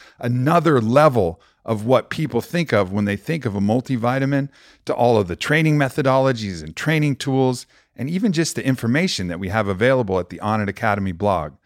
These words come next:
So please check it out. Onnit dot com slash Aubrey gives you ten percent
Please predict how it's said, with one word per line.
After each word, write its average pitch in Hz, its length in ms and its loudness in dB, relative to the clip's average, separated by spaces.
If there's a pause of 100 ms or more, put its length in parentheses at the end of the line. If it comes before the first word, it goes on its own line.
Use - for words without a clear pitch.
(340)
So 127 160 0
please 202 360 0
check 131 260 -4
it 120 60 0
out. 117 380 -2
Onnit 120 300 0
dot 127 180 0
com 120 320 0
slash 117 480 0
Aubrey 127 380 2
gives 104 280 -4
you 92 60 -6
ten 131 280 -2
percent 135 440 -2